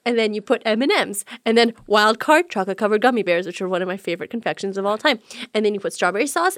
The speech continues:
And then you, uh, put some crumbled up Pop-Tarts. And then you eat it.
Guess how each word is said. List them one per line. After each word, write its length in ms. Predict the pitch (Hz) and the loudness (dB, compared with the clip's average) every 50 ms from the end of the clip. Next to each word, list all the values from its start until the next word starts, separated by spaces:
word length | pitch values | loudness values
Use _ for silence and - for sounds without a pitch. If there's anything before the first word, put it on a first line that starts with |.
| - - | -2 -2
And 160 | 214 214 214 | 0 0 2
then 300 | 208 196 196 196 190 196 | 2 2 2 0 0 -2
you, 380 | 196 208 208 190 185 185 180 - | -2 0 0 2 2 0 0 0
uh, 240 | - 175 165 165 139 | 0 2 2 2 0
put 280 | - - - 185 - - | -2 -2 -4 -4 -4 -2
some 260 | - 214 190 185 175 | -2 -2 -2 -2 -4
crumbled 400 | - - 180 196 185 180 165 196 | -4 -4 -4 -4 -4 -4 -2 -2
up 180 | 180 175 - | -2 -2 -2
Pop-Tarts. 500 | - 220 170 - - - 370 427 427 - - - | -2 -2 -4 -2 -2 -2 -2 -2 -2 -4 -6 -6
And 160 | 233 233 226 | -4 -2 -2
then 220 | 233 233 233 240 | -2 -2 -2 -2
you 360 | 254 277 302 320 330 339 359 330 | -2 -2 -2 0 0 0 0 0
eat 160 | 262 247 214 | 0 -2 -2
it. 100 | 185 - | -2 -4